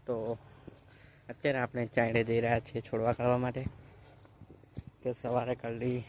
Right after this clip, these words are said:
મારી હતી ત્યારે ઘણા બધા ડબાયા છે. તો, તો એનું કારણ એ છે, કાઢ-, કાઢવા પડે એનું કારણ એ જ કે તેના લીધે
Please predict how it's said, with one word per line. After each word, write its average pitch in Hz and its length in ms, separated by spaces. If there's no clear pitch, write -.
મારી 123 240
હતી 127 240
ત્યારે 123 200
ઘણા 123 220
બધા 127 220
ડબાયા 127 300
છે. - 220
તો, 117 340
તો 170 60
એનું 151 260
કારણ 156 380
એ 151 100
છે, - 180
કાઢ-, 131 480
કાઢવા 131 260
પડે 147 220
એનું 147 160
કારણ 147 300
એ 143 60
જ 143 180
કે 139 80
તેના 131 220
લીધે 139 280